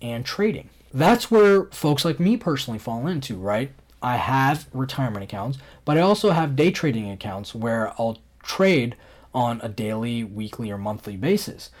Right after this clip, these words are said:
So I have an active trading account, I have more of a passive trading account, which is honestly the optimal idea to have, right? If you're comfortable taking on an increased amount of risk,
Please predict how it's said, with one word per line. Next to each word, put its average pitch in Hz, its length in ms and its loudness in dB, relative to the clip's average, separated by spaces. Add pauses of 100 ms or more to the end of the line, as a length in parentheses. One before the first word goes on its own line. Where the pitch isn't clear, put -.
(160)
So 135 420 2
I 120 100 -4
have 110 220 -4
an 92 160 -12
active 131 360 0
trading 202 300 2
account, 202 320 -2
I 123 80 -2
have 131 160 -2
more 143 180 0
of 143 60 -2
a 151 60 -6
passive 170 380 -2
trading 101 280 -8
account, 101 320 -10 (320)
which 185 300 4
is 180 320 4 (420)
honestly 220 480 4
the 156 340 -4 (160)
optimal 190 680 2 (580)
idea 139 800 4 (360)
to 131 100 0
have, 156 460 0
right? 107 340 -2
If 147 200 -6
you're 180 260 6
comfortable 131 800 -2 (240)
taking 143 340 2
on 123 140 0
an 110 60 -10
increased 139 460 -2
amount 113 240 -2
of 90 120 -10
risk, - 400 -4